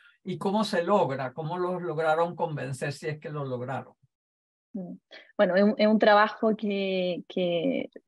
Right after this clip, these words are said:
Speaker 2: en ningún caso lo damos por finalizado, sino que es un trabajo continuo y de, como les decía, de aprendizaje, eh, diario para ver de qué manera se fortalece al Estado y se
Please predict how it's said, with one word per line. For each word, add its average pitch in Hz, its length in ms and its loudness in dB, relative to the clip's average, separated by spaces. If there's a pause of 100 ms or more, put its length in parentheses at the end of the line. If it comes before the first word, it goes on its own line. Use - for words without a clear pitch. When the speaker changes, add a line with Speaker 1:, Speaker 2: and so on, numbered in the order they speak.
(140)
Speaker 2:
en 185 180 4
ningún 185 320 6
caso 202 360 4
lo 220 60 8
damos 214 300 6
por 202 420 2
finalizado, 185 680 2
sino 180 260 -4
que 175 100 -4
es 180 40 -2
un 175 60 -4
trabajo 180 420 4
continuo 220 840 4
y 196 100 0
de, 185 140 0
como 185 200 -2
les 175 140 -10
decía, 196 320 4
de 196 60 8
aprendizaje, 180 1000 4 (460)
eh, 185 240 6
diario 240 460 8
para 254 180 4
ver 247 180 -2
de 247 120 -2
qué 247 100 -2
manera 247 320 -2
se 240 120 -8
fortalece 226 520 2
al 240 80 2
Estado 233 640 2 (200)
y 202 100 -8
se 202 460 4